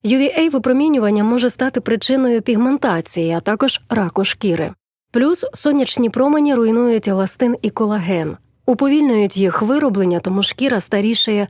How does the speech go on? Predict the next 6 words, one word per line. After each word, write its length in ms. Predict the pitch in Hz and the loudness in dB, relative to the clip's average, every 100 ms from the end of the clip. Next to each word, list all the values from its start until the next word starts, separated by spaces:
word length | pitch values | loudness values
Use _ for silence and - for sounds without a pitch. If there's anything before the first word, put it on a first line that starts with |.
| - | -2
набагато 500 | 254 226 202 170 165 | 0 2 0 -2 -4
раніше. 460 | 165 156 - - - _ _ _ _ _ | -4 -6 -6 -10 -14 _ _ _ _ _
Подивіться, 500 | 240 226 262 349 - | -2 2 2 0 0
як 400 | 262 208 262 262 | 2 2 0 0
різні 420 | 233 233 226 214 | 0 2 2 0
хвилі 500 | 196 208 262 320 311 | 0 0 0 2 0